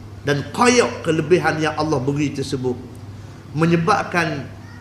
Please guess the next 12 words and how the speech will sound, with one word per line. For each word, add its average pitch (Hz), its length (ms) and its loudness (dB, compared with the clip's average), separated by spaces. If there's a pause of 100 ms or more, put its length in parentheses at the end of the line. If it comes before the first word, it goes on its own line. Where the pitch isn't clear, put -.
(380)
syaitan 254 640 6
berbondong-bondong 180 1200 4 (320)
mengikuti 165 640 0
mereka, 123 480 -2 (560)
membisikkan 151 960 2
mereka. 127 400 -2 (560)
Akhirnya 151 560 0
mereka 135 400 0
jadi 127 400 -2
orang 120 320 -2
yang - 60 -10
sesat. 120 260 -8